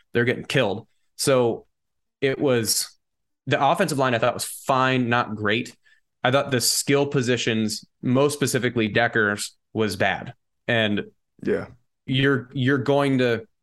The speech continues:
Speaker 1: you're gonna have those games breaking in a new quarterback that you have to figure out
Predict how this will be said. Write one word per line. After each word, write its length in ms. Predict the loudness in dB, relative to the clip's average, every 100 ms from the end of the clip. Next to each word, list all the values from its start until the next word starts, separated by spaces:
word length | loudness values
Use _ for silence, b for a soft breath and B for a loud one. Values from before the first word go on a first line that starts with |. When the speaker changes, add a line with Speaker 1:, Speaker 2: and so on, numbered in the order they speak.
| -4
Speaker 1:
you're 140 | -2
gonna 200 | 0 0
have 300 | 0 0 0
those 220 | -2 -2
games 340 | -2 0 0 -2
breaking 400 | -2 -2 0 0
in 80 | 0
a 60 |
new 160 | 0 0
quarterback 640 | 0 -2 0 0 0 -2 -6 _ _ _ _ _ _ _ _ -4
that 420 | 0 2 0 -2
you 220 | -2 0
have 320 | 0 -2 -2
to 80 | -4
figure 320 | -2 0 2
out 220 | 2 0